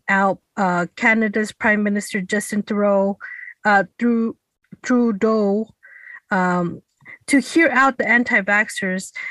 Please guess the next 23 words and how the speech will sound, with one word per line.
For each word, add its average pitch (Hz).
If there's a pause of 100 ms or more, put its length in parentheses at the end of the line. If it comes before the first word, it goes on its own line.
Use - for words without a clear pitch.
(180)
Um, 196
so 233 (400)
there 233
was 226
a 220
lot 240
of 226
uproar 220
on 196
Twitter 220
saying, 208
"You 220
know 233
what? 233
Like, 190
just 214
change 220
Evangeline 208
Lilly 214
for 196
Jennifer 196
Gardner 233
already," 220